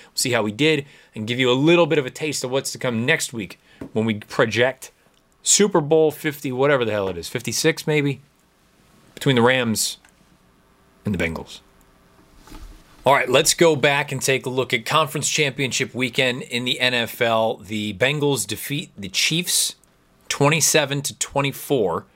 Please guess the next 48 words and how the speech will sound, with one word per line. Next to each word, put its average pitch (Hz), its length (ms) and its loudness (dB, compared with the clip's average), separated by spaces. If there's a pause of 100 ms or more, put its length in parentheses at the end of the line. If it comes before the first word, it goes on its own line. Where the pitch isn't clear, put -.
(560)
And 104 100 -6
for 107 140 -2
whatever 156 420 2
reason, 120 480 -2 (460)
I - 40 -16
forgot 131 420 -2
to 107 60 -2
bring 123 300 0
up 120 140 -2
the 110 100 0
actual 110 360 -2
games. 95 440 -2
I 80 40 -6
had 101 120 -2
the 87 60 -6
player 147 260 2
projections 80 640 -8
up. 67 160 -10
Let's 135 140 2
see, - 120 -4
what 110 200 2
did 143 80 0
we 127 140 -4
have 98 220 -2
for - 140 -14
this - 260 -10
one? - 200 -16 (400)
So - 120 -12
I - 60 -12
scroll 156 500 4
down, 120 380 0
as 80 140 -8
everyone 113 400 0
loves 113 220 0
to 98 100 -10
listen 101 320 -2
to 92 80 -6
people 110 320 -6
clicking 110 320 -2
around. 104 300 0 (520)
I 170 120 4
had 165 180 0
the 160 200 2
Bengals 165 480 4
losing 165 540 0
twenty-nine 160 600 -2
to 120 40 -4
twenty-four. 151 880 0